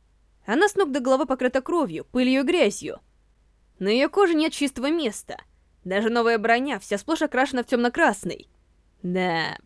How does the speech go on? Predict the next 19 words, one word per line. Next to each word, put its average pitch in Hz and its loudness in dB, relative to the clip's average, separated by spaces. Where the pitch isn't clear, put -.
потрепали 226 0
броню 359 0
не 359 0
слабо. 349 2
Ей 403 -4
точно 415 0
потребуется 240 0
ремонт. 302 -2
Если 381 -2
бы 330 2
я 330 4
атаковал 311 4
активнее, 302 0
схватка 349 -4
была 311 0
бы 311 -2
намного 294 0
проще. - -2
Однако, 202 0